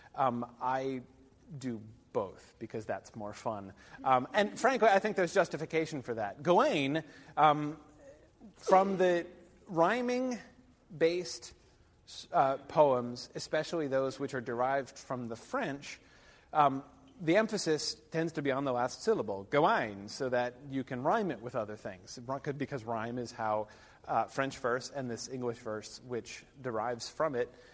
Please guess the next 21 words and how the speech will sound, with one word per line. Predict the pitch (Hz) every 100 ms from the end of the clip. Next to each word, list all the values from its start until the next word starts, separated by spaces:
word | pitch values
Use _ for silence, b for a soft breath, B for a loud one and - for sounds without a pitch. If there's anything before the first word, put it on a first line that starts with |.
| B -
works, | 202 - - -
as | 151 127 143
most | 139 131 -
of | 117
the | 110
poems | 127 110 110
we've | 113 107
been | 110
reading | 113 107 107
so | - 110
far. | - 160 101
That's | 110 -
why | 107
when | 107 113
we | 113
were | 110
reading | 110 113 113
the | 110
tale | - 107 107
of | 104
Sir | 123